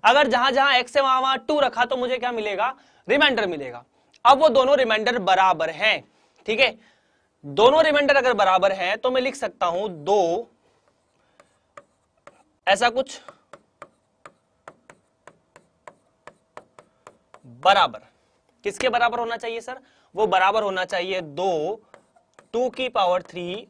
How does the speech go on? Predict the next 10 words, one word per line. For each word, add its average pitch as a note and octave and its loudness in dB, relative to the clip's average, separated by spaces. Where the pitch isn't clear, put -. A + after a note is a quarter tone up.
और F3 -2
P A#3 -2
टू C4 0
क्यूब G#3+ -8
प्लस C#4 2
थ्री A#3+ -4
एक्स - -4
माइनस E3 -8
थ्री। - -16
हाँ, A#3+ -4